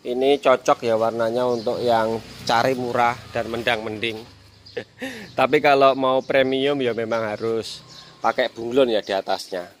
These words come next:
Apalagi bunglon yang harga-harga, eh, di atas sembilan ratus. Tadi ada kotoran karena memang ngecatnya ngawur. Partai uji coba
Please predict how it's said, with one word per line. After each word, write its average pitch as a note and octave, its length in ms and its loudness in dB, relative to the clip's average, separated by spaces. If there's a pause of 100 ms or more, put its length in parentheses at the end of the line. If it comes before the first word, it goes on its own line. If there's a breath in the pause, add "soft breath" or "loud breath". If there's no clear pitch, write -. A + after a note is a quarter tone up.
(840)
Apalagi A2 400 0
bunglon A2 320 -2
yang A2 240 0
harga-harga, G2+ 960 -2 (640)
eh, G#2 580 -2 (840)
di A#2 160 0
atas A2 480 0
sembilan G#2 200 -4 (120)
ratus. - 320 -14 (400)
Tadi A#2 240 0
ada A#2+ 80 -2
kotoran A#2+ 560 -2 (480)
karena A2+ 400 0
memang A#2+ 400 0
ngecatnya B2 480 -2
ngawur. B2 400 0 (240)
Partai A#2 320 0
uji A2+ 160 -4
coba B2+ 560 2